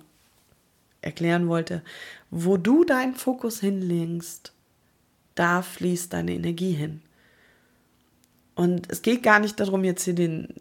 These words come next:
großen Zeigefinger rauszuhängen und dich zu ermahnen oder sonstiges, sondern einfach nur reflektiere doch mal, wo geht deine Aufmerksamkeit hin?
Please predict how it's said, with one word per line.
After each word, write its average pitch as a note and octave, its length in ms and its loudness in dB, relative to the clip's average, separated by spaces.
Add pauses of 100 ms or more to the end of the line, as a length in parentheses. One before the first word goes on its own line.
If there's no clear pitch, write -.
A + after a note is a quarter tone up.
(120)
großen E3 380 -4
Zeigefinger G3 840 0
rauszuhängen E3+ 880 -2
und D3+ 400 -8
dich - 220 -8
zu - 100 -6
ermahnen E3+ 560 2
oder D#3+ 220 -6
sonstiges, E3+ 640 -2 (380)
sondern E3+ 340 0 (100)
einfach A3+ 680 2
nur F#3+ 480 -4 (1080)
reflektiere F#3 800 -2
doch F3 240 -8
mal, D#3 540 -6 (880)
wo E3+ 500 2
geht F3+ 420 0
deine D#3+ 360 -2
Aufmerksamkeit D3 760 -10
hin? D3 180 -16